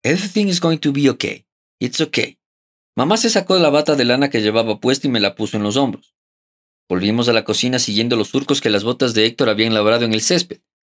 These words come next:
Cuando ella notó los brotes de hierba aplastados, murmuró en inglés alguna lamentación a la que solo descifré el final. "It's a shame". Una vez dentro de casa yo empecé a devorar mi desayuno y mamá se sentó a leer el diario en su puesto.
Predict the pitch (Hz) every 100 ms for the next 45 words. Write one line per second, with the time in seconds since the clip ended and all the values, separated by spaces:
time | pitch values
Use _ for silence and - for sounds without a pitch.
0 | _ - 87 92 104 107 101 117 110 95
1 | 95 95 92 98 107 117 95 90 - 127
2 | 127 - 131 135 151 208 226 151 160 151
3 | 165 160 127 151 147 123 131 139 107 -
4 | 127 127 - _ - 104 110 131 - 131
5 | 123 107 98 117 117 - 101 60 - _
6 | _ _ _ 123 123 107 - 80 53 -
7 | _ _ _ _ _ _ _ - 143 170
8 | 170 175 170 156 127 120 139 139 127 127
9 | 123 117 131 123 117 104 104 113 107 101
10 | 92 92 127 143 - 113 107 120 131 -
11 | 117 101 117 110 113 113 98 104 123 123
12 | 113 - - -